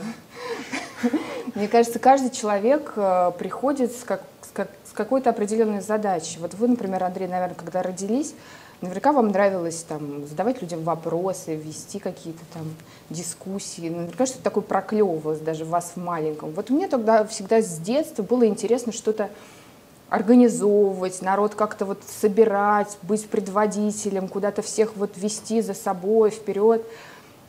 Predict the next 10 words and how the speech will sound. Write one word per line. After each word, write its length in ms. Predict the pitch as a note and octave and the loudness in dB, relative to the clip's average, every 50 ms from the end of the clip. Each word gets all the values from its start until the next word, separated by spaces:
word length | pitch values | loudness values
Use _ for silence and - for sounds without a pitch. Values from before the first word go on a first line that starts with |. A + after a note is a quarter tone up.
| - - | -8 -4
И 380 | G3 G3 G3+ G3+ G3+ G3 F#3 F3 - - - - - - | -2 0 2 4 4 4 2 0 -4 -16 -20 -18 -6 2
поэтому, 340 | G#3 G3+ A3+ A#3+ C4 B3+ B3 | 4 6 6 8 8 6 6
естественно, 360 | B3 B3 D#4+ D#4+ - C4 A#3 | 6 4 0 2 2 2 2
фестиваль — 480 | A#3+ A#3 A3 - - G#3+ A#3+ C#4 D4 C#4 | 2 -2 -10 -6 -2 2 4 4 6 6
это 420 | A#3 - G#3 G#3 G#3 G3+ G3 F#3+ F#3 | 6 6 4 4 4 4 2 2 2
далеко 300 | G#3+ A3 A#3 A3+ C4+ B3+ | 2 2 4 6 6 6
не 120 | A3+ G#3+ | 6 6
первый 320 | G#3+ A#3 A3+ G#3 F#3 F#3 F3+ | 6 4 4 4 4 0 -2
мой 160 | F#3+ G3 F#3+ | -2 -4 -4
проект. 480 | - G3+ G#3 A#3+ D4+ F#4 F4+ - - | -2 2 4 6 4 4 2 -2 -16